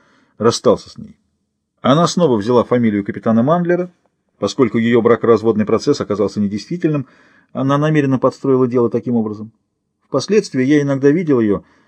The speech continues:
Она постоянно находилась в обществе Ван дер Руфуса, богатого голландского банкира, человека великодушного и щедрого, который немало жертвует на благотворительные цели. Он единственный из прежних моих знакомых посетил меня в тюрьме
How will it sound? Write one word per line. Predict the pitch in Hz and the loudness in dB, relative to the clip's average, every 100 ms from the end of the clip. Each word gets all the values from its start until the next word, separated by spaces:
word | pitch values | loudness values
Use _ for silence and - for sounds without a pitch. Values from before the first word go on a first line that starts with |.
| _ _ _ _ | _ _ _ _
Она | - 120 143 147 | -2 2 4 2
постоянно | - - 139 165 160 | 0 0 2 2 2
находилась | 131 120 120 131 123 - | 0 2 2 2 -2 -2
в | 120 | -4
обществе | - 107 113 | -2 -8 -2
Ван | 107 117 | 2 4
дер | 110 | 2
Руфуса, | 107 165 156 101 - 78 _ _ _ | 2 0 -2 -8 -10 -12 _ _ _
богатого | 101 98 101 92 90 | -2 0 2 0 -2
голландского | 95 104 90 - 101 | -2 -2 -2 -2 0
банкира, | 101 104 147 135 | 0 -2 0 -2
человека | 98 113 139 - | -2 -4 -4 -4
великодушного | 104 107 123 143 185 117 110 | -6 -4 -2 -2 -2 -2 -4
и | |
щедрого, | 110 165 151 127 104 - - _ _ _ | -4 -4 -2 0 -2 -4 -20 _ _ _
который | - 107 117 113 | -4 2 4 4
немало | 131 135 123 104 | 6 6 4 4
жертвует | 117 104 101 104 95 | 2 2 0 -2 0
на | 110 | 0
благотворительные | 107 98 110 101 110 107 101 | 0 0 -2 -2 0 0 -2
цели. | - 95 90 - _ _ _ _ _ _ _ - | -2 -2 -2 -8 _ _ _ _ _ _ _ 0
Он | 117 135 - | 4 4 2
единственный | 101 147 160 151 - 104 98 | 0 0 0 -4 -2 -2 0
из | - | 0
прежних | 123 101 92 | -2 -2 -2
моих | 110 104 | -2 -2
знакомых | 87 107 160 151 - | -2 -2 -2 -2 -4
посетил | 95 - 113 117 | -10 -10 -4 0
меня | 113 110 | 2 2
в | - | -2
тюрьме | 120 156 | -4 -2